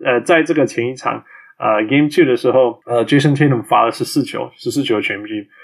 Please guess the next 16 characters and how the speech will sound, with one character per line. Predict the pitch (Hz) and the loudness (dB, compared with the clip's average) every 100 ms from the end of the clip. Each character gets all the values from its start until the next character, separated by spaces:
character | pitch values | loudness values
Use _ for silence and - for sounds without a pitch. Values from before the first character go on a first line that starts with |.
| - _ - | -20 _ 2
Nick | 160 180 | 2 2
Nurse | 190 143 - | 0 0 0
在 | 156 127 | 2 2
赛 | 170 135 | 2 2
后 | 135 123 | 2 2
比 | 117 | 0
赛 | 110 131 | 0 0
说， | 113 117 | 2 2
有 | 127 | 4
什 | 160 127 | 4 2
么 | 120 | 0
事 | 156 | 2
情 | 123 | 0
他 | 120 127 131 135 | 2 0 0 -2
想 | - 117 | -4 -4
要 | 117 127 117 | 0 2 0